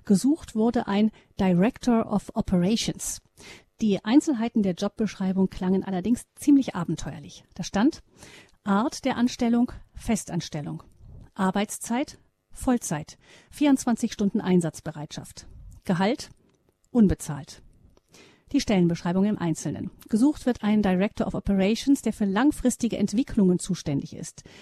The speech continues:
Seine zentrale Aufgabe wird darin bestehen, Nachwuchskräfte täglich zu managen, zu unterstützen und zu leiten. Pflichten und Verantwortlichkeitsbereiche.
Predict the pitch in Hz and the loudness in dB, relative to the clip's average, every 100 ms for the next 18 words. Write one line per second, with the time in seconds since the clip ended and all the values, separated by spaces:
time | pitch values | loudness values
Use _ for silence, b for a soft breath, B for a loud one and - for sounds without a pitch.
0 | B B - 214 233 - 254 - 247 311 | B B -2 2 2 2 2 2 -2 0
1 | 294 220 277 - 208 214 214 226 - 196 | 0 0 -2 -2 0 0 0 -2 -2 0
2 | 196 190 - 208 233 285 - 190 196 247 | 0 0 -4 -2 4 4 4 0 0 -2
3 | - - 233 - 240 - - 233 247 - | -4 -4 -4 -2 -4 0 -2 -2 -4 -4
4 | 202 185 233 254 277 277 - 220 202 202 | -2 2 2 2 2 2 0 -2 -2 -2
5 | 185 - - 196 208 220 - - 220 156 | -4 -4 0 0 0 -4 -2 -2 0 -2
6 | - - 175 _ _ _ _ _ _ _ | -6 -12 -14 _ _ _ _ _ _ _
7 | b b b b b - 247 - - 262 | b b b b b -2 0 0 2 4
8 | 220 226 - 226 226 - 196 175 - - | 6 2 2 0 0 0 -2 -2 -4 -8
9 | - - - 139 - - | -6 -8 -6 -8 -10 -16